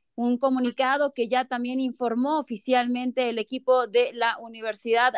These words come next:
Nacional. Y bueno, deja esta gestión el ingeniero Leopoldo Silva después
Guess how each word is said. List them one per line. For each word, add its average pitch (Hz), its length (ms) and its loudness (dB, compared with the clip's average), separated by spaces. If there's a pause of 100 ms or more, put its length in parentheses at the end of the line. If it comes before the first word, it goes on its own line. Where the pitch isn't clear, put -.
Nacional. 247 560 -2
Y 311 60 -2
bueno, 285 360 2
deja 277 460 2
esta 285 300 -6
gestión 269 500 -4
el 302 160 -2
ingeniero 269 420 -2
Leopoldo 262 380 0
Silva 277 320 -2
después 277 460 2